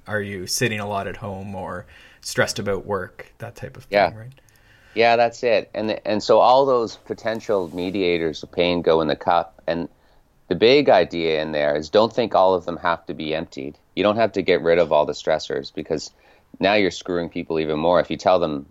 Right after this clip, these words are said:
Speaker 2: "Oh, depression is linked with low back pain," and they're like, "Well, I've been struggling with depression for twenty years, so my back is now,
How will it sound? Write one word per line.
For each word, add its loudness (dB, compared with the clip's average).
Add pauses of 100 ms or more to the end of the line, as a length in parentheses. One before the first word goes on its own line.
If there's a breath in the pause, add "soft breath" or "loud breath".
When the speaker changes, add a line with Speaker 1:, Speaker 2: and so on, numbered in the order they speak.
Speaker 2:
"Oh, 0
depression 0
is -6
linked -4
with -4
low 2
back 0
pain," -4
and -4
they're 0
like, 2
"Well, 4
I've 2
been -6
struggling -2
with -8
depression -4
for -14
twenty -8
years, -2
so -10
my -6
back 0
is -12
now, -2